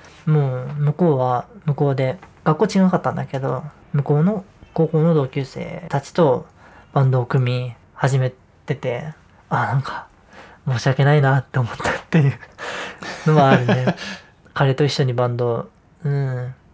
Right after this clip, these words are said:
Speaker 1: やりたかったなとかっていう感じかな。うん。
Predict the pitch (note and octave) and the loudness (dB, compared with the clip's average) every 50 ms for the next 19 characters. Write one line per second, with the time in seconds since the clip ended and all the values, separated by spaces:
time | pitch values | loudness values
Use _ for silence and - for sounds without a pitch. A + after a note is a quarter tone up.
0 | _ _ _ - - - _ - C3+ B2+ B2 B2 - - C#3+ B2 C3+ B2+ - - | _ _ _ -20 -20 -18 _ -4 -2 -2 -2 -2 -2 -2 -2 0 -2 -2 -4 -4
1 | B2 A#2+ A#2 A#2+ A#2+ A#2 B2 - - - - - - - - _ _ _ _ - | -8 -6 -6 -6 -6 -6 -8 -10 -14 -18 -14 -10 -10 -10 -12 _ _ _ _ -8
2 | - G2+ G#2 - - - - - E3 D3+ C#3+ C#3 C#3 C#3 D3 D3 C#3 C#3+ D3 D3+ | -6 -4 -2 -2 -2 -2 0 2 4 4 4 4 4 4 2 2 2 2 0 0
3 | - - - - - - - - - D3 C#3 C3 B2+ B2 A#2+ | -2 -8 -16 -16 -14 -14 -10 -4 -2 0 0 0 0 -2 -4